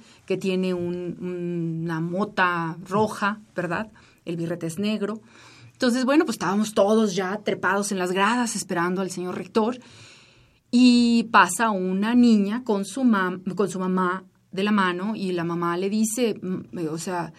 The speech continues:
le dice, "¿Ya viste, hija?". Y la chiquita, que tendría nueve años, "¿Y qué es eso, mamá?".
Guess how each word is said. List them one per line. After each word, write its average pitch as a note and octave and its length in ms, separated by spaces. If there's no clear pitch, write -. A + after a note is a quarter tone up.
le F3+ 220
dice, G#3 180
"¿Ya B3+ 120
viste, F4 340
hija?". D4 440
Y G3+ 140
la F#3 120
chiquita, G#3 560
que F#3 120
tendría F3 580
nueve F3+ 260
años, G#3 480
"¿Y G#3 160
qué B3+ 140
es - 220
eso, F4+ 420
mamá?". E3+ 460